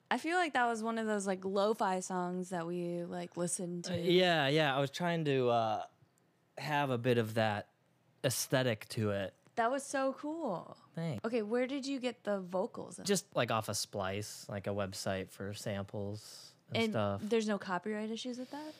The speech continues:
Speaker 2: No. I mean, I think some of 'em, they're, they, like, denote if you have to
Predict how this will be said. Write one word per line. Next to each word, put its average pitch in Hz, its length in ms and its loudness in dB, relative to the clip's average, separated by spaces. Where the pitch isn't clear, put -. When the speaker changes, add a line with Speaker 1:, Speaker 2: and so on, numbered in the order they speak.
Speaker 2:
No. 196 220 4
I 165 60 4
mean, 165 220 6
I 165 120 2
think 240 180 0
some 127 240 2
of 127 160 4
'em, 127 360 6
they're, 120 220 4
they, 120 200 2
like, 110 220 0
denote 110 500 0
if 117 320 -4
you 120 80 0
have 113 320 -2
to 107 380 0